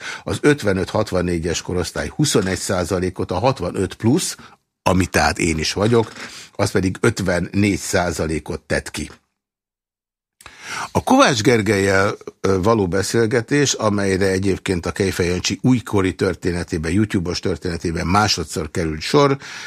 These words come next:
háromezer-nyolcszázan nézték meg, és ez megint tökéletesen anna-, ez egy, ez, ez megint egy, egy, ö,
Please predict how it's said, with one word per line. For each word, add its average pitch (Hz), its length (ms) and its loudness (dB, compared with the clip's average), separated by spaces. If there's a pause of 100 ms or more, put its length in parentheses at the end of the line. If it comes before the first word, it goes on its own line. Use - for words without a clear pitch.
(160)
háromezer-nyolcszázan 95 1200 0
nézték 101 400 0
meg, 139 380 2
és - 180 4
ez 127 180 2
megint 131 560 2 (100)
tökéletesen 101 960 2
anna-, 107 380 0
ez 120 160 2
egy, 123 240 4
ez, 127 120 2 (100)
ez 117 160 2
megint 160 480 2
egy, 107 280 2 (460)
egy, 101 460 2
ö, 95 300 4